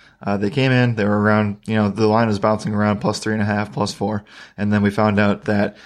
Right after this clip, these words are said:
uh, Keenan Allen will not be good to go after injuring himself during that Raiders game in week one. Uh, that means the Chargers are forced to rely on other guys, mainly Mike Williams, mainly Austin Eckler,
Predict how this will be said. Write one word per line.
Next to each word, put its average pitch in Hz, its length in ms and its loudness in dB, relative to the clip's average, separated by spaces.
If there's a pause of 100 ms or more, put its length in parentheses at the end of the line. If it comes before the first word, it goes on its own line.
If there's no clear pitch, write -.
(180)
uh, 107 180 -4
Keenan 113 300 0
Allen 104 360 2
will 104 120 -4
not 107 260 2
be 107 100 -4
good 104 260 -2
to 104 40 -4
go 101 380 0 (280)
after 101 280 -2
injuring 101 260 -2
himself 101 480 -4
during 104 240 -2
that 98 140 -4
Raiders 101 300 -4
game 104 180 -2
in 101 100 -2
week 101 220 -6
one. 113 260 2 (360)
Uh, 101 120 -2
that 107 200 0
means 113 560 0 (180)
the 107 360 0
Chargers 107 540 0
are 104 200 0
forced 113 420 -4
to - 220 -6
rely 110 380 0
on 113 60 0
other 123 160 0
guys, 101 340 -6 (100)
mainly 107 360 -2
Mike 104 240 -2
Williams, 110 420 0 (380)
mainly 104 380 2
Austin 104 320 0
Eckler, 107 420 0